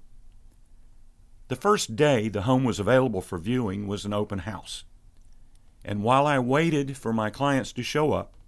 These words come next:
I counted at least eight groups of people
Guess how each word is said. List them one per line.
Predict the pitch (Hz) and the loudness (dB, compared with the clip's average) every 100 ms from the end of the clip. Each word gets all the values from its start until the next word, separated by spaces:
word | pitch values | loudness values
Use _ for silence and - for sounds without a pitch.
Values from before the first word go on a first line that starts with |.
| - - - - - - - - - | -20 -20 -20 -20 -20 -20 -20 -20 -10
I | - | -6
counted | 113 - 135 131 123 | -6 -2 0 2 0
at | 107 | -2
least | 131 117 - - | -2 -6 -8 -8
eight | 143 160 90 | -4 -4 -4
groups | 123 135 - | -2 -2 -2
of | 120 - | -10 -6
people | 127 110 - 78 | -6 -6 -8 -20